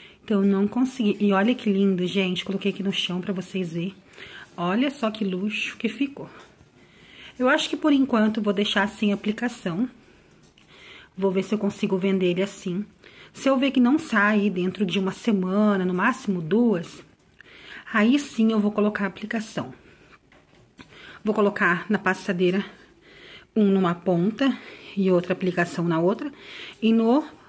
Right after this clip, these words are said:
os dois pequenos, uma só. Como eu sempre faço. E olha que lindo, gente. Olha que luxo. Ficou muito bonito. Olha só, que charme. Ficou maravilhoso. Gostei muito do resultado.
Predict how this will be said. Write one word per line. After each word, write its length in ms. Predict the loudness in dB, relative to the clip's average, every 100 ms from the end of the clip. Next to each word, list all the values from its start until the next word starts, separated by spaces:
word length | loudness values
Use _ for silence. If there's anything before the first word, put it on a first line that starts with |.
| -6
os 140 | 0
dois 280 | 4 4 2
pequenos, 560 | -2 0 2 2 2
uma 200 | 2 2
só. 260 | 0 -2 -6 -8 -20 _ -20 -20 -20 -16
Como 220 | -2 2 2
eu 40 |
sempre 360 | 2 0 2 0
faço. 480 | 0 -2 -2 -6 -2
E 100 | 2
olha 200 | 4 2
que 120 | 0
lindo, 300 | 0 2 0
gente. 540 | -2 -2 -2 -4 -8 -12 -18 -20 -20 _ -20 -20 -20 -20 -20 -16 -6
Olha 300 | -2 0 -2
que 140 | -2
luxo. 520 | -2 -2 -4 -6 -6 -10 _ -20 -20 -20 -20 -20 -20 -14
Ficou 440 | -10 -4 -4 -2
muito 600 | -2 0 2 2 0 -2
bonito. 560 | -6 -4 -4 -6 -10 -14 -16 -20 _ _ _ -20 -20 -20 _ _
Olha 380 | -4 -2 0 -2
só, 320 | -4 -8 -12 -14 -16 -20 _ _
que 160 | -4 -4
charme. 640 | -4 -2 -2 -4 -8 -14 _ _ _ -20 -20 -20 -20 -14
Ficou 380 | -6 -4 -4 -2
maravilhoso. 920 | 0 2 2 2 2 2 2 2 0
Gostei 380 | -4 -4 2 4
muito 400 | 4 4 0 0
do 80 | -2
resultado. 720 | -2 -2 -2 -4 -2 -2 -4